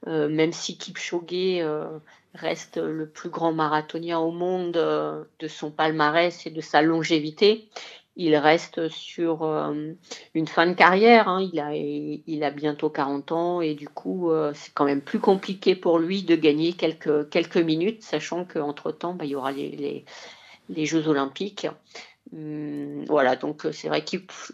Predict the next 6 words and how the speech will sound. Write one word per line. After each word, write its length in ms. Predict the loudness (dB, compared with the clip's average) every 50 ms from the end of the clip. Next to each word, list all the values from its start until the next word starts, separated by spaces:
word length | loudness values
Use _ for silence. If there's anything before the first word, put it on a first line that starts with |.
| -16 -16 _
Kipchoge 380 | -6 -6 -6 -6 -6 -6 -4 -2 0
est 220 | 0 0 0 -2
quand 160 | -2 -4 -4 -2
même, 260 | -4 -4 -4 -4 -4
euh, 120 | -4 -6 -8 -10 -14 _ _ _ _ _ _ _ _ _ _ _ _ _ -20 -20 -20 _ _ -20 -20 -16 _
plus, 420 | -12 -10 -8 -8 -8 -8 -10 -10